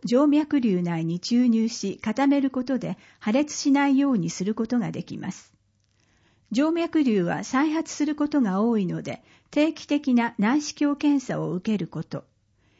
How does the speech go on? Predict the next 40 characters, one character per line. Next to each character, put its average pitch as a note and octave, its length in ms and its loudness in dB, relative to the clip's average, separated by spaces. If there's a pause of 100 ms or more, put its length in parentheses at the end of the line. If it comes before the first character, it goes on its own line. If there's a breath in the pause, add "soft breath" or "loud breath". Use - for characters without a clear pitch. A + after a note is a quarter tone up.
(140)
必 - 280 0
要 C#4+ 260 4
に B3+ 160 4
応 B3 140 2
じ A#3+ 160 -2
て G#3+ 340 -6
予 G#3+ 120 6
防 D4 220 0
的 D4 300 -2
治 C4 140 -2
療 B3 340 2
を A#3+ 40 0
繰 A#3+ 140 0
り C4 120 2
返 C#4 240 0
す - 120 -10
こ F#3 140 -6
と A#3+ 100 0
が F#3 160 0
重 E3 220 -4
要 C#3+ 260 -6
で - 140 -12
す。 - 240 -16 (2250)
八 A#3 340 0
の F3+ 220 0
二、 F3 200 -4 (520)
肝 D4 220 2
性 C#4 340 2
脳 G#3+ 200 2
症。 - 360 -10 (1400)
大 D4 200 2
腸 D#4+ 300 0
内 F#3+ 260 0
の D3+ 120 -2
細 A#3 300 -2
菌 B3 260 2
に A3 140 2
よ G3+ 100 -2
っ A3+ 40 -6
て - 420 -10